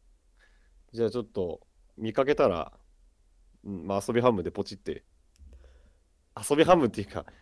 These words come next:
ちょっとそう、一番出たもの、出たものを参考に僕らちょっと、じゃあ次何々やるか、みたいな感じになると、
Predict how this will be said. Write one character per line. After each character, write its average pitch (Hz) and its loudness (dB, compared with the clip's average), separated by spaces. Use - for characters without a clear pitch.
ち 202 0
ょ - 4
っ - -14
と 127 6
そ 143 2
う、 - -2
一 143 -2
番 196 8
出 196 8
た 160 8
も 120 6
の、 117 0
出 190 6
た 185 8
も 127 6
の 113 6
を 101 2
参 135 6
考 135 6
に 123 2
僕 107 0
ら 104 4
ち - -10
ょ - -20
っ - -20
と、 87 -6
じ 101 -8
ゃ - -2
あ 95 -8
次 104 -4
何 110 2
々 95 4
や 87 -2
る 92 -4
か、 92 -4
み 98 -16
た 95 -8
い - -6
な 85 -8
感 90 -8
じ 85 -14
に 87 -8
な 101 0
る 98 0
と、 - -20